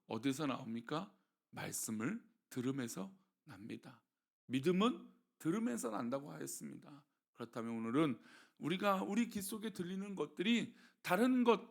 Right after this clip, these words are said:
하나님 기뻐하시지 않는 것이 들리는 것이 아니라 하나님 기뻐하시는 것이 들리고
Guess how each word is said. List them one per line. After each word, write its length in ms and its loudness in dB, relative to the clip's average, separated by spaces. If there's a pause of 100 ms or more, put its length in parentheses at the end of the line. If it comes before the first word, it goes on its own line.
(720)
하나님 460 4
기뻐하시지 560 2
않는 260 2
것이 320 2
들리는 360 0
것이 200 2
아니라 360 -4 (240)
하나님 360 0
기뻐하시는 640 4
것이 240 2
들리고 500 -6